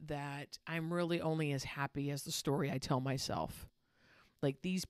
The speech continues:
obviously there were some people that were very connected to the outcome and they felt better, which that makes me happy. That's great.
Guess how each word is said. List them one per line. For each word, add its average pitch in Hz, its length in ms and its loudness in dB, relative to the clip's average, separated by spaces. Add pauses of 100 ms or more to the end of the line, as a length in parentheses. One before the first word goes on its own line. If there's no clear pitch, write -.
(360)
obviously 180 560 4
there 147 160 0
were 143 80 0
some 139 180 -4
people 143 260 -6
that 143 100 -8
were 143 100 -6
very 143 260 -2
connected 147 560 -4
to 190 100 -2
the 156 180 -2
outcome 190 600 -2
and 165 200 2
they 180 120 4
felt - 480 -4 (100)
better, 196 500 -4 (180)
which 180 200 2 (160)
that 156 180 -2
makes 220 280 0
me 147 80 0
happy. 135 360 -2
That's 180 240 -4
great. 156 560 -2